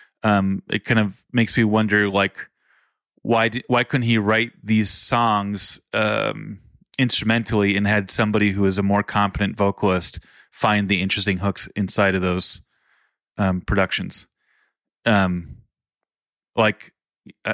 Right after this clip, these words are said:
you know, I don't know. Like, i-, if, you know, knowing that Mike Mogis was on this, if Mike Mogis was doing the production and Julian was doing the writing and, uh, Conor Oberst or someone like that was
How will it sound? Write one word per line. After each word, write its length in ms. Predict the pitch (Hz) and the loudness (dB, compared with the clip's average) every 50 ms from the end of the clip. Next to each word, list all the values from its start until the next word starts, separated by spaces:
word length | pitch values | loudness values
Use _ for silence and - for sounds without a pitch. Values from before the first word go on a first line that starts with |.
| - - | -4 0
you 100 | 127 117 | 0 2
know, 80 | 117 110 | 2 2
I 100 | 110 107 | 2 2
don't 120 | 110 117 | 4 4
know. 160 | 131 127 95 | 2 2 2
Like, 260 | 90 95 101 - - - - | 2 0 -2 -2 -8 -14 -14
i-, 80 | - - _ _ _ _ _ - | -14 -14 _ _ _ _ _ 0
if, 300 | 123 117 113 - - - | 2 2 0 0 -2 0
you 60 | 120 | 2
know, 60 | 110 | 2
knowing 240 | 110 113 120 123 127 | 4 4 2 2 2
that 120 | 117 117 104 | 2 0 0
Mike 200 | 110 110 - - | 0 0 0 2
Mogis 320 | 113 107 110 117 110 - | 2 2 2 2 0 0
was 120 | 107 92 | 0 0
on 100 | 98 95 | 0 0
this, 160 | 95 95 95 - | 0 0 0 0
if 220 | 107 104 - - | -2 -2 -2 0
Mike 220 | 107 110 113 - | 0 0 0 0
Mogis 560 | - 110 107 107 101 104 98 - - - - - _ _ _ _ - - _ _ _ _ _ _ _ _ - | 2 2 2 2 2 0 0 0 -2 -4 -6 -10 _ _ _ _ -20 -20 _ _ _ _ _ _ _ _ -2
was 420 | 110 104 101 98 98 98 95 - | 0 2 4 4 2 2 0 0
doing 180 | - 113 107 104 | 0 2 2 2
the 80 | 98 | 2
production 540 | - - 98 101 104 - - - 117 117 113 | 0 0 2 0 0 0 0 0 2 2 2
and 280 | 101 95 92 95 95 87 _ - | 2 2 0 0 -2 -4 _ -12
Julian 480 | - 98 101 101 101 104 101 101 101 98 | -6 -2 0 2 2 2 2 2 2 2
was 200 | 95 95 92 - | 0 0 0 0
doing 520 | - 107 101 101 101 98 98 101 98 92 - - | 0 0 2 2 2 2 0 0 -2 -4 -4 -2
the 120 | - 101 | -2 0
writing 520 | 95 98 98 101 101 107 107 110 110 107 82 | 2 2 2 2 2 2 2 0 0 -2 -2
and, 460 | 95 98 95 95 95 90 - - - _ - | -2 0 0 -2 -2 -2 -4 -6 -8 _ -4
uh, 300 | - 101 95 95 95 90 87 87 _ _ _ _ _ _ _ _ _ _ - - - | 0 2 2 2 2 0 -4 -8 _ _ _ _ _ _ _ _ _ _ -20 -16 -6
Conor 340 | - - 107 104 104 98 | -2 0 2 2 2 2
Oberst 400 | 95 98 98 107 107 110 - - | 2 2 2 2 0 0 0 0
or 60 | 104 92 | 0 0
someone 260 | - 107 98 95 95 | 0 0 0 0 0
like 180 | 92 95 92 | 0 0 0
that 180 | - 110 107 101 | 0 0 0 0
was 240 | 101 101 92 90 | 0 -2 -2 -4